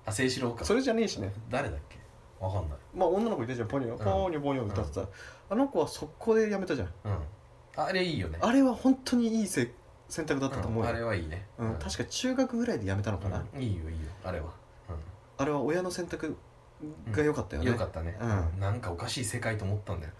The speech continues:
Speaker 1: 親が。
Speaker 2: っていうのもあるし、
Speaker 1: うん。
Speaker 2: あの時に
Speaker 1: うん。
Speaker 2: ちょうど芦田愛菜が出てきたんだよ。
Speaker 1: うん。
Speaker 2: 天才が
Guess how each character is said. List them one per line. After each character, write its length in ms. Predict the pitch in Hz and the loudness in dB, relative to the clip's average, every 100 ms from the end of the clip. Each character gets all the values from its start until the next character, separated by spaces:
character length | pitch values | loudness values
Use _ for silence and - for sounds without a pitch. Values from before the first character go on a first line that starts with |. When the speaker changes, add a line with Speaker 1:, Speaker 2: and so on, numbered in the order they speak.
| 92 | -6
Speaker 1:
親 180 | 87 | -6
が。 100 | 82 | -6
Speaker 2:
っ 20 | 82 - - - - | -10 -18 -20 -20 -6
て 140 | 190 | 0
い 20 | |
う 40 | 196 | 2
の 60 | |
も 120 | 117 - | 2 0
あ 140 | 147 | 0
る 80 | 139 | 0
し、 340 | - 117 101 | -2 -2 -2
Speaker 1:
う 40 | 85 | -2
ん。 360 | 78 - 113 | -4 -4 -2
Speaker 2:
あ 20 | 135 | 0
の 120 | 180 | 0
時 240 | 190 185 | -4 -4
に 280 | 90 104 90 82 | 0 0 0 -2
Speaker 1:
う 20 | |
ん。 120 | 85 80 | -6 -4
Speaker 2:
ち 180 | - 170 | -2 -2
ょ 40 | |
う 20 | |
ど 100 | 165 | -2
芦 140 | 151 - | -2 -2
田 80 | |
愛 100 | 175 | -2
菜 60 | 165 | -2
が 80 | 95 | -2
出 100 | 98 | -2
て 80 | 98 | -2
き 60 | |
た 60 | 80 | -4
ん 60 | |
だ 100 | 87 | -6
よ。 60 | 85 - | -8 -8
Speaker 1:
う 40 | 85 | -8
ん。 20 | 76 - - - - - - - | -8 -10 -18 -20 -20 -20 -18 -10
Speaker 2:
天 220 | 165 175 | -4 -2
才 240 | 185 170 | 0 2
が 80 | 151 | 2